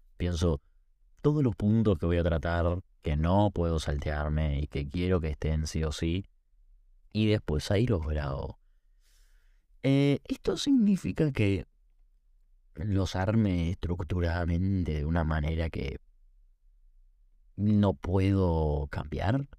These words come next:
que no puedo romper, tengo que seguir esa dinámica sí o sí. No, no significa eso,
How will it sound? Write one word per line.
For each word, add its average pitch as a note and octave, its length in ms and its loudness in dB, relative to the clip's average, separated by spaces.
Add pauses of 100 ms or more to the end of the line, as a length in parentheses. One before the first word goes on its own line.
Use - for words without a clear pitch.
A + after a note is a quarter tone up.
que D2+ 840 -4
no F2 180 2
puedo F2+ 280 0
romper, E2 600 -4 (240)
tengo F2+ 320 4
que D#2+ 120 -2
seguir D#2+ 420 -2 (120)
esa - 460 -4
dinámica E2 580 -2
sí D#2 200 -2
o D#2+ 80 2
sí. C3+ 280 -2 (240)
No, E2 480 -2 (500)
no A#2+ 200 2
significa F#2+ 440 0
eso, - 300 -6